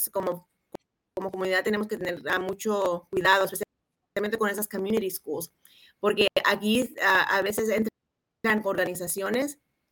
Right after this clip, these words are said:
que nada más del distrito ellos los, ah, los entrevistan, pero son organizaciones que a veces van contra los valores de las enseñanzas de los que los padres les quieren enseñar a nuestros hijos.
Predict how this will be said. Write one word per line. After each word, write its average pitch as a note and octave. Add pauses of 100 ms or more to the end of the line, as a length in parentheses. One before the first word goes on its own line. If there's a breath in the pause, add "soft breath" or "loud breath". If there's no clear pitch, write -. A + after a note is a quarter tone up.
que F#3+
nada G3 (100)
más A3
del G3+
distrito G3
ellos G3+ (580)
los, F3+
ah, E3 (560)
los F#3
entrevistan, G3
pero F#3 (180)
son G#3
organizaciones G#3 (680)
que G3+
a F3+
veces F#3+
van F3+
contra F3
los F3
valores E3+ (1160)
de -
las F3+
enseñanzas F3+
de F#3
los E3+
que E3+
los E3
padres F3
les F#3
quieren E3+
enseñar E3+
a D#3+
nuestros E3+
hijos. G#3+